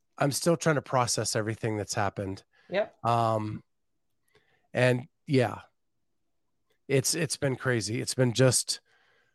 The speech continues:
Speaker 1: utterly crazy, but I'm so amped and so pumped and so, such an, in a good place right now.
Speaker 2: Yeah. Um,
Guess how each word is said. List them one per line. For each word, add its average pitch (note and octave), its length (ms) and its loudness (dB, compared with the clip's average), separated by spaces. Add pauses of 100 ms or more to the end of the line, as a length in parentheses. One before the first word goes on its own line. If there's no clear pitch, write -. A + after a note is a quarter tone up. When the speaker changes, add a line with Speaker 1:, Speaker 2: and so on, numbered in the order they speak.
(200)
Speaker 1:
utterly D#3 320 6
crazy, A2+ 380 2
but A#2 140 2
I'm C3 140 4
so C#3 540 6
amped B2 340 -2
and A#2 140 -2
so B2+ 320 0
pumped A#2 480 -2
and G#2+ 160 -8
so, D3 300 -2
such E3 320 0
an, C3 240 0 (520)
in D3 100 2
a C#3 60 0
good B2 220 0
place B2+ 320 -4
right B2 100 -4
now. G2 320 -2 (360)
Speaker 2:
Yeah. D3 260 2 (720)
Um, F3+ 460 4